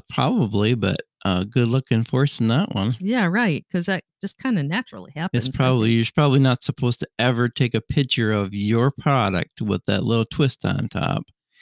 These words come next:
Speaker 2: And post it
Speaker 1: And
Speaker 2: on your
Speaker 1: post it on
Speaker 2: podcast.
Speaker 1: your
Speaker 2: <laughs>
Speaker 1: Well, we're not selling the Dairy
Speaker 2: Well,
Speaker 1: Queen
Speaker 2: that's true.
Speaker 1: twist. We're not
Speaker 2: That's true.
Speaker 1: trying to recreate. We're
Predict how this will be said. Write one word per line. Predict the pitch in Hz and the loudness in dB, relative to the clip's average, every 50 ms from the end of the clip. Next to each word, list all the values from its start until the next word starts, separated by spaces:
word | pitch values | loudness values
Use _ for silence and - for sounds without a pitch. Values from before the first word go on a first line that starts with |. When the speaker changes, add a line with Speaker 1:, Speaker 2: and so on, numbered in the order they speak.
| - - - - - | -20 -20 -16 -6 -2
Speaker 2:
And | 170 180 160 | 0 0 2
post | - - 185 175 202 - - | 2 0 0 0 -2 -2 -2
it | 175 | 0
Speaker 1:
And | 170 - | 0 2
Speaker 2:
on | 165 165 160 | 2 2 2
your | 120 117 123 | 4 4 2
Speaker 1:
post | 156 151 - | 2 2 2
it | 123 113 | 2 2
on | 117 117 117 | 4 2 2
Speaker 2:
podcast. | 113 110 107 104 104 - - - 254 240 - - - | 2 2 0 0 0 -2 0 0 -2 -2 -2 -2 -2
Speaker 1:
your | 269 - - _ - 269 - - _ | -2 -2 -2 _ -6 -6 -6 -6 _
Speaker 2:
<laughs> | _ _ _ _ _ _ _ - | _ _ _ _ _ _ _ 0
Speaker 1:
Well, | 131 135 127 101 90 90 92 104 - _ _ - | 2 2 4 4 2 2 0 -4 -8 _ _ -10
we're | - 120 113 127 | -6 -2 0 2
not | 127 107 - - - | 2 2 0 -2 -4
selling | - - - - 185 147 151 127 95 85 | -4 -2 0 0 2 2 2 2 2 0
the | 80 | -2
Dairy | 82 80 - 80 82 82 90 92 - | -4 -4 -2 -2 -2 -2 -2 -2 -2
Speaker 2:
Well, | 202 208 | -2 0
Speaker 1:
Queen | 202 196 | 2 2
Speaker 2:
that's | 196 - - | 0 0 -2
true. | - 110 | -2 -2
Speaker 1:
twist. | 101 113 131 - - - - - _ _ _ _ _ _ _ _ _ _ _ _ _ _ _ _ _ _ - | 0 -2 -2 -4 -6 -8 -10 -12 _ _ _ _ _ _ _ _ _ _ _ _ _ _ _ _ _ _ -6
We're | 120 117 | -2 0
not | 117 | 0
Speaker 2:
That's | 117 107 - - | 0 0 -2 -4
true. | - 135 | -2 0
Speaker 1:
trying | 127 131 131 | 0 2 2
to | 131 127 | 2 2
recreate. | 139 147 147 - - 165 160 185 285 285 - - _ _ - - | 2 0 -2 -2 -2 0 0 2 0 0 -4 -6 _ _ -12 -6
We're | 117 123 135 139 143 | -2 0 2 2 0